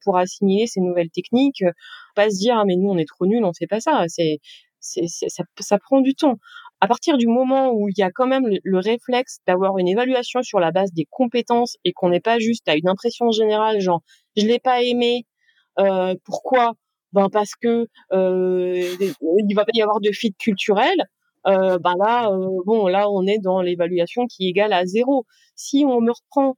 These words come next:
un certain nombre de, euh, de compétences qu'on a définies en, en début de process, qu'on me dit, « Bah, voilà, là-dessus, j'ai un doute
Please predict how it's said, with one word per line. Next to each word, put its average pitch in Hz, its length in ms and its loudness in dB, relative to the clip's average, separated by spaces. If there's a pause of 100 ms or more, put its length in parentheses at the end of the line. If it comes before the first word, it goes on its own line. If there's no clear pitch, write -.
(220)
un 202 80 -2
certain 226 320 0
nombre 220 360 0
de, 170 340 0 (280)
euh, 170 100 -4
de 185 140 0 (500)
compétences 233 480 0
qu'on 202 140 0
a 175 60 2
définies 196 340 0
en, 190 280 0
en 196 100 0
début 202 240 0
de 214 60 -14
process, 226 500 -2
qu'on 196 120 -2
me 190 60 2
dit, « 190 80 0
Bah, 175 180 0
voilà, 196 220 0
là-dessus, 208 480 -2
j'ai 208 180 0
un 226 160 0
doute 226 220 -4